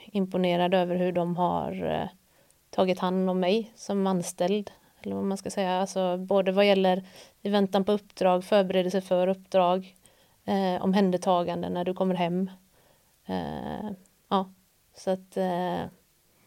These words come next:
sök. Och sen får man vara beredd på att, eh, man får liksom lägga annat åt sidan. Det är bra om man är inställd på det innan, att det,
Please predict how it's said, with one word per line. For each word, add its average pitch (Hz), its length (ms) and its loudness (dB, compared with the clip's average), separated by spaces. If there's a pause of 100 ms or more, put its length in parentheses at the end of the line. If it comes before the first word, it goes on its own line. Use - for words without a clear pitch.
(240)
sök. - 600 0
Och 208 200 -6
sen 202 160 0
får 233 120 -6
man 220 180 0
vara 214 120 2
beredd 190 440 0
på 185 240 0
att, 180 340 -6
eh, 180 340 0 (1200)
man 196 200 -2
får 196 200 -2
liksom 185 340 -2
lägga 190 720 2 (580)
annat 185 320 0
åt 202 80 -2
sidan. 214 460 -2 (600)
Det 190 300 -4
är 170 60 -4
bra 196 300 4
om 196 80 2
man 196 160 0
är 202 60 2
inställd 190 460 -2
på 190 60 -4
det 190 60 0
innan, 185 340 0
att 190 180 -4
det, 190 260 2